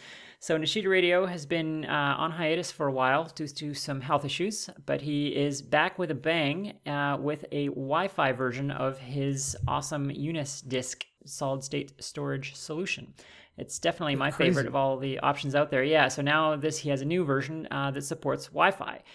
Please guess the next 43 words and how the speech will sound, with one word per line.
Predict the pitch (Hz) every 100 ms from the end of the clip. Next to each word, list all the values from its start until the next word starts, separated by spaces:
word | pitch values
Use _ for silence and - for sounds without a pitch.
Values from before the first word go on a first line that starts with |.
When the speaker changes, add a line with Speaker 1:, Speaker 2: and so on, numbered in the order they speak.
| - - -
Speaker 1:
And | 131 131 131
he's | 127 139
got | 139
a |
little | 135 131
web | 127 143 147
interface | 156 165 185 175 -
for | 175 185
it, | -
so | - 143
you |
can | 139 135 139 -
literally | 147 156 147 131
install | 139 - 151 156
this | 147
thing, | - 139 139
for | 143
example, | 131 143 139 139 131 -
inside | 185 185 180 160
your | 147
two | 143 147
C, | - 127 139 - - _ -
never | 147 160
touch | 160 156 -
it |
again, | 143 135 127 139 - _ _ -
and | 139 135 135 131 - -
install | 143 143 156 147
disk | 143 160
images | 147 131 131 131 - -
internally | - 143 139 147 135 123
on | - 131
this | 127 -
thing | 135 127 127
from | - 143 139 135
your | 131 127
desktop | 127 - - -
computer. | - - - 58
It's | - 135 - -
just, | 143 - - -
it's, | 127 - - - -
it's | -
really | 151 147 123